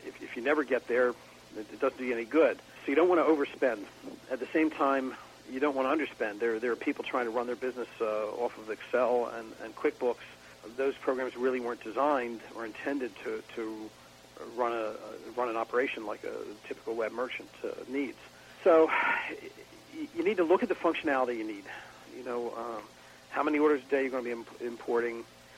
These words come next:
Uh, you know, if it's ten thousand orders a day, you, you need some serious software. Um, if, if it's, uh, a hundred, uh, or five hundred or even a couple thousand, uh,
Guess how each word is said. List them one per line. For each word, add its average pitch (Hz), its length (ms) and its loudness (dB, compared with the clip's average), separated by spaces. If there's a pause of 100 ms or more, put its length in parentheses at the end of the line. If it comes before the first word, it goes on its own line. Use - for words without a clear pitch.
(240)
Uh, 117 260 -8 (200)
you 131 80 -6
know, 123 120 -2
if - 80 -10
it's - 100 -14 (120)
ten 165 160 4
thousand 135 360 4
orders 127 320 0
a - 20 -12
day, 147 300 4
you, 135 300 -4
you 139 120 -4
need 139 220 -2 (100)
some 117 200 -6 (140)
serious 131 360 2
software. 110 420 2 (460)
Um, 113 260 -10 (560)
if, 131 180 -8
if 131 200 -2
it's, - 260 -6
uh, 120 460 2
a 117 40 -2
hundred, 151 540 4
uh, 123 420 -2 (120)
or 117 240 -2
five 143 220 2
hundred 139 460 2
or 113 260 -4
even 127 180 -8
a 120 40 -10
couple - 240 -6
thousand, 139 580 -2 (460)
uh, 147 40 -12